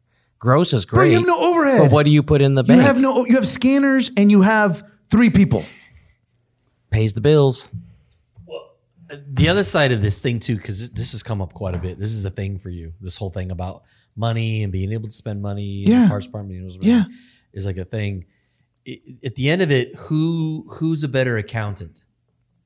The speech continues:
Speaker 3: The service department or the parts department?
Speaker 1: All the bills go through the parts department.
Speaker 3: Yeah. So, so that's why it is the way it is, because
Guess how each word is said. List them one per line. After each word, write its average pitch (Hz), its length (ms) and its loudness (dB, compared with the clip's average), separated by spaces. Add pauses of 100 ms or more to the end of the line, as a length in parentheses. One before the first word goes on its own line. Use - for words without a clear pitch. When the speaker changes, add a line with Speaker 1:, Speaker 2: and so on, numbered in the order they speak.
(1000)
Speaker 3:
The 104 60 -14
service 151 360 -8
department 160 500 -12
or 101 140 -10
the 95 80 -12
parts 95 240 -10
department? - 380 -18 (1400)
Speaker 1:
All 131 140 2
the 175 80 -2
bills 139 340 0
go 110 140 0
through 113 140 -2
the 95 80 -2
parts 110 240 -2
department. 90 420 -12 (320)
Speaker 3:
Yeah. 92 180 -16 (3000)
So, - 380 -2
so 139 220 -2
that's 151 340 0
why 147 560 0
it 127 420 -4 (100)
is 127 380 -4
the 127 100 -8
way 127 220 -2
it 123 100 -2
is, 120 300 -2
because 117 480 -4